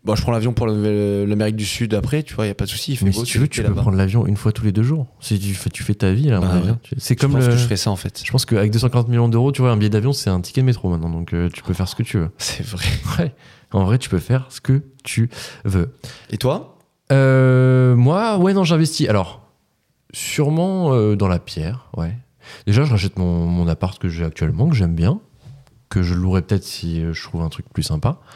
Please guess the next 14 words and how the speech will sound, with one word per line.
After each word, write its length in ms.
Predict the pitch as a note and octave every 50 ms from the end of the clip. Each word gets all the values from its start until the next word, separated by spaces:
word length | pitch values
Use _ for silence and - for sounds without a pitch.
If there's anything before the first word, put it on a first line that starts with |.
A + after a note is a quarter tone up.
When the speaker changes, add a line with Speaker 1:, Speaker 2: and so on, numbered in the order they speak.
| - - - - - - - - _ _ _ _ -
Speaker 2:
Mais 180 | - F#2 F#2 F#2+
ouais, 140 | G2+ B2+
euh, 640 | C#3+ C#3+ C3+ B2+ A2+ G2+ F#2+ F#2 F#2+ F#2 F2+ F2+ F2+ F2+
la 120 | F2+ E2+
pierre, 680 | - - - F#2 F#2+ A2+ C#3 F3 F3+ - - - - _ _ _ _ _ _ -
et 640 | F2+ E2+ E2+ E2+ E2+ E2 E2+ E2+ E2+ E2+ - - - _ _ _ _ _ _ _ _ _ _ _ _ _ _ _ _ _ - -
la 160 | F#2 F2 E2+
pierre 220 | - - A#2 G2+
aussi 220 | F2 E2 - - E2
pour 260 | - - - D#2+ D#2+
mes 120 | E2 E2+
parents, 440 | D#2+ - D#2+ D#2 D2 D#2 E2+ G2+ A#2 A#2
mon 160 | A#2+ E2+ E2
frère, 720 | D#2 - - - E2 D#2+ E2 F#2 G#2 A2 - - - _